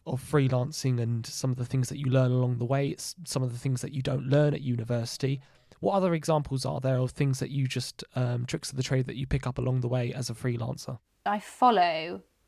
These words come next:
Speaker 2: people on Instagram and other platforms that really kind of inspire me and make me better.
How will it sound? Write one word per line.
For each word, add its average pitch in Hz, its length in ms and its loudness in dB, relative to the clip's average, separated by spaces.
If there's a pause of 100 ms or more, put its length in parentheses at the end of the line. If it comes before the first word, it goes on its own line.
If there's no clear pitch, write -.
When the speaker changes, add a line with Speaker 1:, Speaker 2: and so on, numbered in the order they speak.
(640)
Speaker 2:
people 214 680 4 (180)
on 185 680 4
Instagram 165 680 -2
and 170 180 -2
other 175 140 2
platforms 160 760 -4
that 175 300 -2
really 175 280 0
kind 175 180 -2
of 175 80 -4
inspire 180 380 0
me 170 140 -2
and 170 100 -4
make 165 200 -6
me 180 100 -6
better. - 360 0